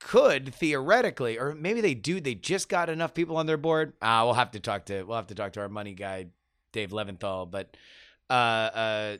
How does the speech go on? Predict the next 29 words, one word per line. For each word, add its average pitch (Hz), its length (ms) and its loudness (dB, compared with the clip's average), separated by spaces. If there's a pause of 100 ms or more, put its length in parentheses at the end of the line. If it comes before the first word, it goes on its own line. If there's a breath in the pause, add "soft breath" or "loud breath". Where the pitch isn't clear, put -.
yeah, 117 260 0
we 127 160 -6
will. 135 240 -2
Uh, 120 260 0
well, 160 240 -4 (400 loud breath)
we'll 220 140 8
follow 196 380 8
up 156 180 6
on 123 200 4
that. 110 300 0
But 170 160 2
anyway, 175 520 2
they, 202 180 -2
they're 262 160 4
not 226 160 8
gonna 180 140 2
make 160 180 4
anything 143 260 0
stick - 320 -2
to 131 80 -6
Yeezus. 123 720 -6
He's 151 240 -2
fine. 107 440 0 (280)
He's, 139 460 -6
he's 143 240 -4
washed 151 320 2
in 131 80 -6
the 120 60 -6
blood. 101 340 -6